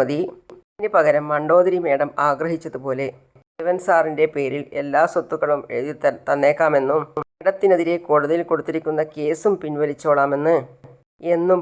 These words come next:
പറഞ്ഞ് രുക്മിണി തന്നെയാണ് ഇതെല്ലാം ഒപ്പിട്ട് തന്നത്. അവര് സൈൻ ചെയ്ത് തന്ന ഡോക്യുമെന്റിൻ്റെ കോപ്പിയാണ് ഇത്. ആ, വേണമെങ്കിൽ എല്ലാവരും ഒന്ന് നോക്കിക്കോ." "എന്താ രുക്മിണി ഇത്, നിന്റെ ഒപ്പ് തന്നെയാണോ ഇത്?" "എന്തേ, ഇത് അവരുടെ തന്നെ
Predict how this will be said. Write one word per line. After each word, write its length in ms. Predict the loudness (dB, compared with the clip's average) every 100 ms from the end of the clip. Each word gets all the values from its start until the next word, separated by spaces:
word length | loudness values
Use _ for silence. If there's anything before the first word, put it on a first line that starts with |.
| 4
പറഞ്ഞ് 300 | 4 2 0
രുക്മിണി 360 | -2 -2 4 4 6
തന്നെയാണ് 320 | 6 6 6
ഇതെല്ലാം 300 | 2 0 -2 -2 -8
ഒപ്പിട്ട് 240 | -6 -4 -2
തന്നത്. 280 | -2 -4 -8 -16 _ _ _ _ -4
അവര് 380 | 0 4 4 4 0
സൈൻ 240 | 0 2 2 4
ചെയ്ത് 200 | 4 4 4
തന്ന 220 | 2 0 -2 0
ഡോക്യുമെന്റിൻ്റെ 640 | 0 2 2 2 0 -4 -4 2
കോപ്പിയാണ് 520 | 2 4 2 4 0 -2
ഇത്. 120 | -4 -6 _ -20 _ _ _
ആ, 100 | -14 -14 -10 -4
വേണമെങ്കിൽ 460 | -2 0 2 4 4
എല്ലാവരും 280 | 6 6 4
ഒന്ന് 120 | 2 2
നോക്കിക്കോ." 340 | 0 -2 -4 -4 -10 _ _ _ _ _
"എന്താ 160 | -2 2 2
രുക്മിണി 320 | 2 2 4 6
ഇത്, 100 | 4 2
നിന്റെ 200 | 2 4 4
ഒപ്പ് 160 | 6 4
തന്നെയാണോ 320 | 6 4 6 4
ഇത്?" 140 | 0 -4 -8 -18 _ _ _ _
"എന്തേ, 300 | -6 2 4 6 4 -2 _ _ -12
ഇത് 200 | -6 -6 -2 0
അവരുടെ 320 | 2 4 4 6
തന്നെ 180 | 6 4